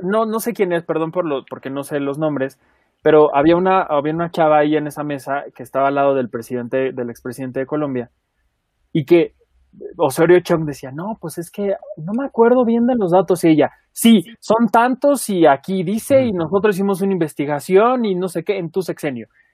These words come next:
Speaker 1: Y él, "Ah".
Speaker 2: La, la, la, Sara Sapp.
Speaker 1: No
Speaker 2: No
Speaker 1: sé
Speaker 2: es
Speaker 1: cómo se
Speaker 2: Sara
Speaker 1: llama,
Speaker 2: Sapp.
Speaker 1: perdónenme
Speaker 2: La que
Speaker 1: por
Speaker 2: estaba,
Speaker 1: lo
Speaker 2: la que estaba al ladito del presidente de Colombia,
Speaker 1: Ajá,
Speaker 2: me parece
Speaker 1: ajá.
Speaker 2: que es Sara Sapp.
Speaker 1: Sí.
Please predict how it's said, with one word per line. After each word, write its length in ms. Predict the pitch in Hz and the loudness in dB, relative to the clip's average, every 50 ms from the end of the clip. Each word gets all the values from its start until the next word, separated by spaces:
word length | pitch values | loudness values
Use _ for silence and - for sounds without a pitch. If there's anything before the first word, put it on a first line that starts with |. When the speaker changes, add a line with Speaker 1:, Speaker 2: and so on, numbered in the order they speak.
| _ | _
Speaker 1:
Y 80 | - 143 | -4 -2
él, 180 | 139 131 110 - _ _ _ _ _ _ _ _ _ _ _ _ _ _ _ _ _ _ _ _ _ _ _ _ _ - | -2 -2 -4 -8 _ _ _ _ _ _ _ _ _ _ _ _ _ _ _ _ _ _ _ _ _ _ _ _ _ -2
"Ah". 200 | 151 151 247 247 | 0 2 2 4
Speaker 2:
La, 180 | 254 254 247 - 294 | 4 2 2 2 2
la, 300 | 294 277 269 277 - 285 | 2 4 2 2 -2 -4
la, 120 | 269 247 - - | -6 -6 -10 -6
Sara 340 | - - 294 302 311 311 311 | 0 2 2 2 2 0 -2
Sapp. 260 | - 311 269 294 523 - - - _ _ _ _ _ _ _ - | -2 -2 -2 -2 -2 -6 -12 -20 _ _ _ _ _ _ _ -6
Speaker 1:
No 140 | 151 160 185 | -2 0 0
Speaker 2:
No 60 | 196 | 2
Speaker 1:
sé 160 | - - 196 | 2 2 2
Speaker 2:
es 40 | - | 2
Speaker 1:
cómo 220 | - 180 185 175 | 2 -2 -4 -4
se 60 | 151 156 | -2 0
Speaker 2:
Sara 120 | 151 151 | 2 2
Speaker 1:
llama, 140 | 151 147 139 | 2 0 -2
Speaker 2:
Sapp. 80 | - | -2
Speaker 1:
perdónenme 340 | - 147 156 160 165 165 170 180 | 0 0 2 4 4 4 4 2
Speaker 2:
La 20 | |
que 40 | - - | 2 4
Speaker 1:
por 80 | - | 4
Speaker 2:
estaba, 120 | 285 294 440 - | 6 6 6 4
Speaker 1:
lo 80 | - - _ _ - - 571 554 | 2 -2 _ _ -12 -6 -4 -2
Speaker 2:
la 40 | - | 0
que 60 | - 285 | 0 0
estaba 240 | - 320 302 320 330 | 0 2 2 2 2
al 40 | 320 | 2
ladito 360 | 277 240 226 240 226 - 254 | 2 2 0 -2 -4 -4 -4
del 100 | 247 240 | -4 -4
presidente 460 | - 196 196 202 214 208 214 208 - 220 | -6 -10 -12 -10 -12 -12 -12 -12 -12 -12
de 100 | 214 214 | -10 -8
Colombia, 360 | - 196 202 196 214 208 208 | -6 -4 -4 -4 -2 0 0
Speaker 1:
Ajá, 140 | 156 165 160 196 | 0 0 0 -2
Speaker 2:
me 60 | 196 | -4
parece 240 | 202 196 202 202 - | -6 -8 -8 -8 -8
Speaker 1:
ajá. 160 | - - 151 175 | -6 -2 -2 -2
Speaker 2:
que 40 | 208 | -2
es 60 | 202 | -2
Sara 340 | - 214 202 196 196 196 196 202 | -2 -2 0 0 0 0 -2 -6
Sapp. 480 | - - _ _ 202 190 190 196 - - - - | -8 -16 _ _ -6 -4 -4 -4 -6 -8 -12 -8
Speaker 1:
Sí. 220 | - 151 151 147 | -4 -2 -2 -2